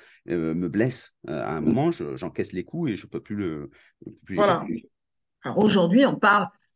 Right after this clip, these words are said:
Speaker 2: beaucoup et il s'agit de développer principalement les soft skills de sa relation à l'autre. Donc, l'écoute, l'empathie, maintenant, avant, c'était un mot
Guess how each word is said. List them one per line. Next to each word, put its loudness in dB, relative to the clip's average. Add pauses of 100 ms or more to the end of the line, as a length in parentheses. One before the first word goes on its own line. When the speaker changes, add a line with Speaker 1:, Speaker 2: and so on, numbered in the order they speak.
(280)
Speaker 2:
beaucoup 4
et 4
il -2
s'agit 0
de -2
développer 0 (380)
principalement 0
les -4
soft -12
skills -2 (580)
de 6
sa 0
relation 2
à 6
l'autre. -2
Donc, -18 (240)
l'écoute, 4 (420)
l'empathie, 2
maintenant, -6
avant, -4
c'était -6
un 0
mot 4